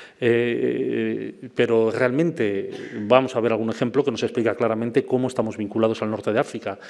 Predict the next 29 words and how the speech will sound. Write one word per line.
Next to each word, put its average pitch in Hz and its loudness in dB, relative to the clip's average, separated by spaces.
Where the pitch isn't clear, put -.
Las - -2
primeras 139 -2
iglesias 123 -2
son 131 -4
como 117 -4
las 104 -6
norteafricanas 101 -8
que 104 -8
conservamos 104 -8
en 98 -8
la 95 -10
península 95 -6
ibérica. 95 -6
Y 156 2
el 135 10
siglo 190 2
nueve, 190 4
en 135 -2
el 131 4
siglo 160 2
nueve 170 4
finaliza 135 0
nuestro 107 -4
viaje, 95 -6
por 110 4
decirlo 104 -2
de 104 2
alguna 101 -2
manera. 92 -6